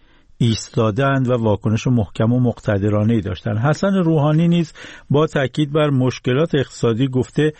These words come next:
ما از مشکلات عبور خواهیم کرد و هدف دولت آن است که کالاهای اساسی به مقدار کافی در اختیار مردم باشد. او همچنین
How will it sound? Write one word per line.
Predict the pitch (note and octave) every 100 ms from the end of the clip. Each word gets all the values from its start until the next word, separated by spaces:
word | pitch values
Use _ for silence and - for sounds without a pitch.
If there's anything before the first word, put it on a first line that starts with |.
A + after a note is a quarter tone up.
| - - -
ما | D3+
از | C#3+ A#2
مشکلات | A2+ - B2 C3
عبور | - A2+ A#2 F3
خواهیم | - E3+ D#3+
کرد | E3 D#3+
و | C#3+
هدف | C3+ C3+ F3
دولت | F3 D3 C#3+ C#3+
آن | D3
است | C#3+ -
که | C3
کالاهای | B2+ A2+ G#2+ C3+
اساسی | C#3 - A2 - C#3 - - - -
به | B2 B2+ C3 - _ -
مقدار | A#2+ A#2+ A2 B2 E3
کافی | F3 C3+ B2 C#3+
در | C3+ A2+
اختیار | A2 - A#2 B2+
مردم | B2+ G#2+ G2 G#2 A2
باشد. | G#2 - G2+
او | E3+ D#3+
همچنین | C#3 A#2 - C3+ E3 F#3+